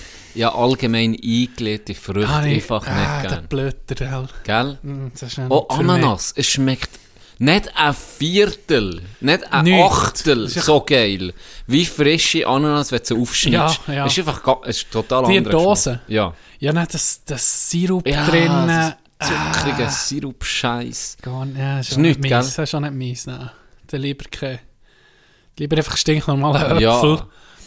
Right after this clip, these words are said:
Speaker 2: Oder irgendetwas,
Speaker 1: Und
Speaker 2: ja.
Speaker 1: ein bisschen Weed von Kalifornien vielleicht und Peaches von
Speaker 2: Georgia.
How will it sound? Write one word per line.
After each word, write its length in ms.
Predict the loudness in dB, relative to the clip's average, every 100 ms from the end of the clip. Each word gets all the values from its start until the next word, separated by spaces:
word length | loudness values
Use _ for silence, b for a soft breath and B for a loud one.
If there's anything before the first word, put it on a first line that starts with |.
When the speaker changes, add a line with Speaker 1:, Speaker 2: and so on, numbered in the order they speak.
| B B
Speaker 2:
Oder 180 | -4 0
irgendetwas, 680 | 0 0 -2 -6 -6 -6 -4
Speaker 1:
Und 120 | -2
Speaker 2:
ja. 120 | 0
Speaker 1:
ein 20 | 0
bisschen 320 | 0 -2 -2
Weed 140 | -4
von 160 | -4 -6
Kalifornien 720 | -2 -2 -2 2 4 4 0
vielleicht 300 | -2 -2 -2
und 140 | -4 -2
Peaches 420 | -2 -2 -6 -6
von 340 | -4 -2 -4 -8 -20 -20 _ _ -20 _ _ -16
Speaker 2:
Georgia. 540 | -4 2 2 2 -2